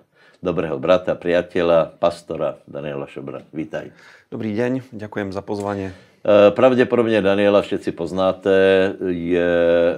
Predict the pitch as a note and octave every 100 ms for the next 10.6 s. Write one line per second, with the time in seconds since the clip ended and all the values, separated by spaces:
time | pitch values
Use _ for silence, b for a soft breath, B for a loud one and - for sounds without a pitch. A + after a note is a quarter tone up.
0 | F2 E2 F2 E2 E2 D#2+ D#2+ - E2+ E2
1 | D#2+ E2 D#2+ E2 E2 b - F2 E2+ F2+
2 | E2+ - C#2+ E2 F#2 F#2 E2+ F#2 F#2 F#2
3 | F2+ b b b b - E2 G#2+ F2+ -
4 | E2 D2 C#2 D#2+ G#2+ G2 G#2 G#2 G#2+ G#2+
5 | F#2+ F#2+ F#2 F2+ F#2 E2 E2+ E2+ F2 E2+
6 | E2 D#2+ - D2+ F2 F2 F2+ F2+ D#2+ -
7 | F2 F2+ F#2 - F2+ D#2+ D#2 D2 D#2 F#2+
8 | - F#2+ F#2 F2+ D#2+ D#2 D#2+ D#2 D#2+ D#2+
9 | D#2 D2+ D2+ D2 - F2 D#2+ D2 D#2+ E2
10 | F2 D#2+ - F2 E2+